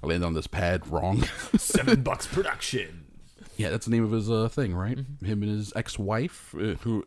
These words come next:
Speaker 1: is his business partner.
Speaker 2: I mean,
Speaker 1: They, they,
Speaker 2: uh,
Speaker 1: they
Speaker 2: if,
Speaker 1: got
Speaker 2: if,
Speaker 1: divorced but continue working
Speaker 2: if
Speaker 1: together.
Speaker 2: they make money together, then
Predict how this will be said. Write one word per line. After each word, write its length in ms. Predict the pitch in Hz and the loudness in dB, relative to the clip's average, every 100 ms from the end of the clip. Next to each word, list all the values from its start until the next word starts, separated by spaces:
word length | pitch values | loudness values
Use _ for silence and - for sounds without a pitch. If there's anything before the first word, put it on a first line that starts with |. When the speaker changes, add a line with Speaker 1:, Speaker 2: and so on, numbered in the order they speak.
| - | -2
Speaker 1:
is 260 | 104 92 | -2 -2
his 220 | 107 104 92 | -2 -4 0
business 340 | 110 127 131 | 2 2 0
partner. 420 | - 160 170 185 - 101 | 0 0 0 -2 -4 -6
Speaker 2:
I 60 | |
mean, 300 | 107 117 113 | -4 -2 0
Speaker 1:
They, 180 | 107 104 | 2 2
they, 300 | 104 110 107 | 0 2 2
Speaker 2:
uh, 80 | 104 | 2
Speaker 1:
they 80 | 120 | 2
Speaker 2:
if, 60 | 104 | 4
Speaker 1:
got 200 | 127 110 | 4 4
Speaker 2:
if, 60 | |
Speaker 1:
divorced 440 | 139 117 143 135 - | 2 6 6 6 2
but 80 | - | 0
continue 320 | 107 113 104 | 0 2 2
working 260 | 131 107 | 2 0
Speaker 2:
if 120 | 92 90 | -2 0
Speaker 1:
together. 120 | 123 | 0
Speaker 2:
they 60 | |
make 120 | 123 120 | 0 0
money 200 | 135 131 | 0 2
together, 360 | 110 113 107 | 2 2 2
then 400 | 101 101 98 87 | 0 -2 -4 -6